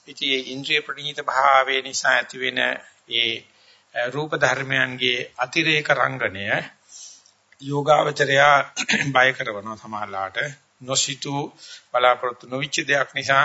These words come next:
සැක කරනවා, ශ්‍රද්ධාව පිරිහෙනවා. එහෙම නැත්නම් හිතෙනවා මේ වාත අමාරුවක් ඇවිල්ලා, නැත්නම් පිත්ත අමාරුවක් ඇවිල්ලා, සෙම් අමාරුවක් ඇවිල්ලා කියලා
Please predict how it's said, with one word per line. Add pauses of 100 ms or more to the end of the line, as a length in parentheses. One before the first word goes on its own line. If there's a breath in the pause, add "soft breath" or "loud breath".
(140)
සැක
කරනවා, (160)
ශ්‍රද්ධාව
පිරිහෙනවා. (1400 loud breath)
එහෙම
නැත්නම්
හිතෙනවා
මේ
වාත
අමාරුවක්
ඇවිල්ලා,
නැත්නම්
පිත්ත
අමාරුවක්
ඇවිල්ලා,
සෙම්
අමාරුවක්
ඇවිල්ලා
කියලා